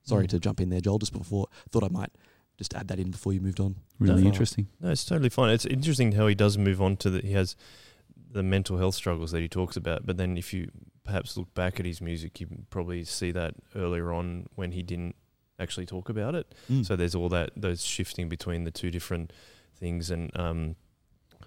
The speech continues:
Speaker 2: I shouldn't profess myself as an expert in mental health, but mi-, bipolar is obviously switching between two different, um,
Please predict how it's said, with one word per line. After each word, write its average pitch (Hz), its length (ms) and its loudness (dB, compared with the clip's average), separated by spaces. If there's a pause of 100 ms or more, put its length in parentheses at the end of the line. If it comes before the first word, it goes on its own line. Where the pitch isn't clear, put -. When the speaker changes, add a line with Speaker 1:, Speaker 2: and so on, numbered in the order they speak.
(120)
Speaker 2:
I - 80 -8
shouldn't 90 280 -2
profess 90 320 -6
myself 90 320 -6
as 87 100 -4
an 85 100 -4
expert 80 360 -6
in 80 80 -6
mental 80 240 -6
health, 90 280 -4
but - 200 -10
mi-, 90 160 -6
bipolar 85 560 -4
is 82 80 -4
obviously 85 300 -6
switching - 360 -10
between 85 400 -8 (340)
two 95 160 -2
different, 85 500 -6
um, 82 300 -4